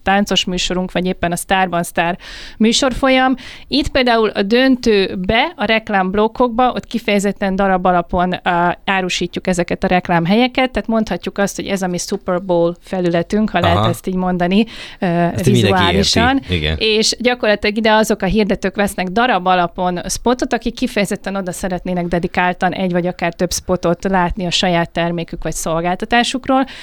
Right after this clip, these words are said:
Speaker 1: Nyilván ennek van egy különleges értéke, de az a jó hírem, hogy mindig gyakorlatilag az elvárt nézettséghez képest jóval fölülszárnyaljuk,
Speaker 2: Mhm.
Speaker 1: úgyhogy ezért nagyon megéri a hirdetőknek ezzel lehetőséggel élni.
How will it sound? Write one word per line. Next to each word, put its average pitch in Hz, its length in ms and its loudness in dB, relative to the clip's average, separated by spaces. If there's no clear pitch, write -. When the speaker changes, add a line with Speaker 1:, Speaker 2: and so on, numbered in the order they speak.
Speaker 1:
Nyilván 202 420 0
ennek 196 280 -4
van 208 180 2
egy 185 220 -2
különleges 185 640 -2
értéke, 208 680 0
de 208 80 -2
az 202 160 0
a 196 40 -2
jó 196 180 -2
hírem, 185 280 -2
hogy 185 140 -2
mindig 190 260 0
gyakorlatilag 185 480 0
az 190 100 2
elvárt 185 380 2
nézettséghez 180 680 0
képest 185 440 -2
jóval 180 300 2
fölülszárnyaljuk, 180 1000 2
Speaker 2:
Mhm. - 100 2
Speaker 1:
úgyhogy 185 220 0
ezért 180 260 0
nagyon 180 320 0
megéri 165 400 -2
a 156 40 0
hirdetőknek 156 720 -6
ezzel 165 240 0
lehetőséggel 156 720 -2
élni. 143 320 -2